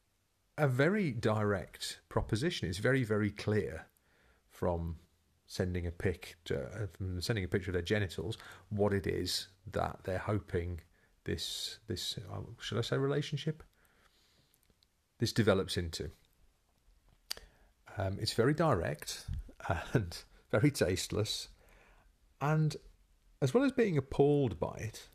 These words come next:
I wonder if it's ever actually worked. Has, has any woman ever opened her direct messages,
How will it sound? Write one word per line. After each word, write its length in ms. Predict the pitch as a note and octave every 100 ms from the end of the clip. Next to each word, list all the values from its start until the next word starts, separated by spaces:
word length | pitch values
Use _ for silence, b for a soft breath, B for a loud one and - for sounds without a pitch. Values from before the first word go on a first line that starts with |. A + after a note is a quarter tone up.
| _ - - _ _ b b b b b b - _ _ _ - _ - - _ -
I 320 | F3+ B3 C4
wonder 500 | D#3+ F#3+ G3 E3+ G2 -
if 200 | B2+ C3+
it's 180 | - -
ever 300 | C3+ C3+ B2+ -
actually 560 | G#2+ - - F#2 F2+
worked. 540 | F#2+ D3+ C#3 - - - _ _ - _ - _ _ - B B B
Has, 120 | D#3
has 220 | D#3 E3+
any 480 | F3+ A3 G#3 C3 - - -
woman 320 | B2 C3+ A#2
ever 260 | F2 F#2+ G2 G2+
opened 500 | A2+ - G2+ F#2+ E2+
her 80 |
direct 380 | F2+ F#2 F2+ F2+
messages, 580 | F#2 - F#2+ F#2 D2 -